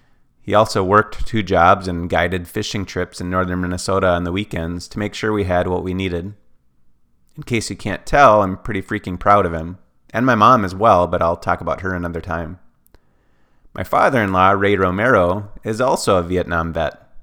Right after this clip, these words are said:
Like my dad, he doesn't talk much about getting drafted and gave no consideration to not joining the Army once he was drafted. Ray's parents immigrated from Mexico just before he was born. And,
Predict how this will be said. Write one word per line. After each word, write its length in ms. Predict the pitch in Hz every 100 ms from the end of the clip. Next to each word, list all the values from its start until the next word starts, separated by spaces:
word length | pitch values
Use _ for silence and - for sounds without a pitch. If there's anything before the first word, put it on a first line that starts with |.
| - _ -
Like 240 | 90 -
my 100 | 90
dad, 400 | 90 113 101 98
he 80 | 101
doesn't 280 | 101 104 92
talk 300 | 104 104 -
much 220 | 92 -
about 220 | 90 87
getting 200 | 87 92
drafted 520 | 85 85 87 - 95
and 160 | 90 92
gave 180 | 98 95
no 160 | 101
consideration 920 | - 110 - 110 95 92 95 - 95
to 120 | 90 101
not 420 | 92 104 143 - - _ _ _
joining 340 | 98 90 87
the 80 | 85
Army 280 | 78 85 87
once 280 | 87 98 -
he 100 | 104
was 320 | 117 127 98
drafted. 500 | - - - 82 87 - _ _ _ _ _ _ _ _ _
Ray's 260 | - 107 107
parents 500 | - 131 117 98 -
immigrated 560 | 120 123 90 92 90 90
from 180 | 92 92
Mexico 640 | 104 - 113 - 90 87
just 300 | 90 110 -
before 280 | 131 101 95
he 60 |
was 160 | 95 92
born. 440 | 98 123 87 87 - - - _ _ _ _ _ - _ -
And, 300 | 95 92